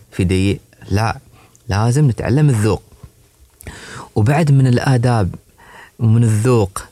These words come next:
في قواعد أدب كيف نتكلم مع الناس. لا تيسون ت-، تزقرون ال-،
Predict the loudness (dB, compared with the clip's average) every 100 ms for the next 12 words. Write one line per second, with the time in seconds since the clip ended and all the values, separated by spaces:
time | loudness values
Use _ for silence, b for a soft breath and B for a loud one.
0 | _ _ _ -2 -2 0 0 2 0 -2
1 | -6 -4 0 0 0 -4 -12 -16 -2 0
2 | 2 0 0 0 2 2 2 2 2 2
3 | -2 -4 -2 0 0 0 0 0 -4 -2
4 | -2 0 2 2 0 -2 -8 -10